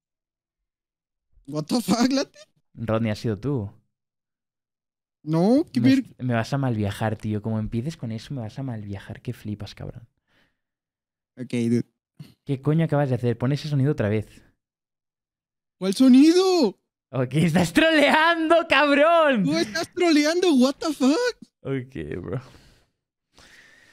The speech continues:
Speaker 1: Tú tienes ahí un video abierto, ¿no?
Speaker 2: Pero no es esto, no es esto, es otra cosa, es, has sido tú.
Speaker 1: Que yo no fui.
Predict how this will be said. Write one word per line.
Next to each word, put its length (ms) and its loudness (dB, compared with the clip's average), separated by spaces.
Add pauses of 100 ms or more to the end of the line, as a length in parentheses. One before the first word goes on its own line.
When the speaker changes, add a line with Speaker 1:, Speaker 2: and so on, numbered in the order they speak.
(420)
Speaker 1:
Tú 240 -2
tienes 280 -2
ahí 100 -2
un 100 4
video 180 2
abierto, 420 -2
¿no? 160 0 (720)
Speaker 2:
Pero 220 2
no 140 2
es 160 -2
esto, 400 -2
no 100 0
es 140 -4
esto, 300 -4
es 120 -4
otra 160 -8
cosa, 320 -4
es, 280 -4
has 140 -6
sido 200 -2
tú. 500 -6 (840)
Speaker 1:
Que 120 -8
yo 120 -4
no 120 -4
fui. 680 -4